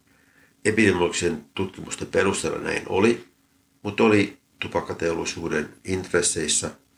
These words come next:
osoittaa, että ei se tupakka ollut sitä keuhkosyöpää aiheuttamassa, vaan ne ihmiset ovat erilaisia. Heidän perimänsä tai muut ominaisuudet tekee siitä, että heille tulee keuhkosyöpää.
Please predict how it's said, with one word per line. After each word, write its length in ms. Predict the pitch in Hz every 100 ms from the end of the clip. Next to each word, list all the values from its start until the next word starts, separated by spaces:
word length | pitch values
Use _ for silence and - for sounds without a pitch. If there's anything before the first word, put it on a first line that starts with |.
| _
osoittaa, 520 | 95 92 85 - 87 80
että 300 | - 78 - _ _ -
ei 120 | 76
se 100 | 76
tupakka 520 | 98 - 101 - -
ollut 240 | 80 78
sitä 200 | - -
keuhkosyöpää 680 | - 85 85 - - - -
aiheuttamassa, 720 | 76 69 - - - - -
vaan 260 | 82 87 87 -
ne 140 | 98 -
ihmiset 360 | 113 95 -
ovat 240 | 85 - 101
erilaisia. 640 | 87 78 - - - - - _ - -
Heidän 280 | 85 76 76
perimänsä 600 | 92 92 78 85 - -
tai 200 | 82 82
muut 280 | 92 87
ominaisuudet 880 | 87 82 80 78 - 87 - - - - - _ _ -
tekee 360 | 85 - 71
siitä, 360 | - 85 78 -
että 180 | - -
heille 200 | 73 73
tulee 260 | - - -
keuhkosyöpää. 920 | 82 80 - - - - - -